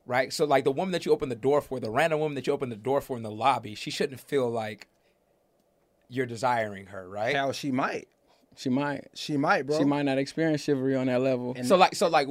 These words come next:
Speaker 1: like, where does the line draw? Like, where does, 'cause could that, could that, like, confuse and, and, and create some blurred lines in women's heads?
Speaker 3: It, it can. And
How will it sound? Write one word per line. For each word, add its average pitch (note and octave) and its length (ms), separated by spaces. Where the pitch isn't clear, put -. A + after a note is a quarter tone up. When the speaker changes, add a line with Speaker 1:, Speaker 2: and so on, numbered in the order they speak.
Speaker 1:
like, D3 120
where D#3+ 160
does G3 100
the F3+ 80
line D#3+ 300
draw? C3+ 180
Like, A#2+ 180
where D#3 140
does, C#3 420
'cause C3+ 200
could - 140
that, D#3+ 160
could - 120
that, D#3+ 180
like, C#3 220
confuse D3+ 540
and, C3 160
and, B2 220
and A#2 100
create C3 240
some A#2 120
blurred B2+ 340
lines B2+ 440
in B2 140
women's B2+ 260
heads? D3 380
Speaker 3:
It, E3 200
it D3+ 220
can. C#3 440
And A#2 340